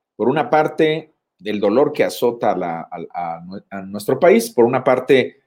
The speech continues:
los homicidios dolosos, que siguen imparables, ¿no? El mes de julio,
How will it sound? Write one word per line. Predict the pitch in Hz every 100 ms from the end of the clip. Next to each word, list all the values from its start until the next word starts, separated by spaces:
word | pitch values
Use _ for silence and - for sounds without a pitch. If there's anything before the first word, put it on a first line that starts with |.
| _ _ _
los | 90 98 101
homicidios | 107 104 127 127 135
dolosos, | 143 175 180 247 - -
que | 107 98 98 98 95
siguen | - 120 117
imparables, | 120 120 147 202 233 233 -
¿no? | 147
El | 139
mes | 123
de | 123 117
julio, | - 135 127 120 104 92